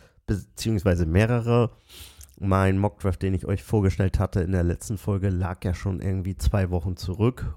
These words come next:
und, äh, seitdem ist noch ein bisschen was passiert bei einig-, bei einem Team zumindest, nämlich mein, äh, Lieblingsteam, die Saints, und darüber will ich auch gleich noch sprechen.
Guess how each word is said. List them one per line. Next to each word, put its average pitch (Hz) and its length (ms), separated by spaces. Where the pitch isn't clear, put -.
und, 90 960
äh, 87 320
seitdem 90 380
ist 87 140
noch 90 100
ein 87 100
bisschen 85 260
was 85 140
passiert - 500
bei 98 160
einig-, 98 360
bei 92 160
einem 107 280
Team - 220
zumindest, 127 680
nämlich 92 240
mein, 95 460
äh, 95 440
Lieblingsteam, 107 600
die 85 80
Saints, 117 540
und 98 540
darüber 92 320
will 90 100
ich 87 140
auch 85 100
gleich 92 200
noch 87 120
sprechen. 120 540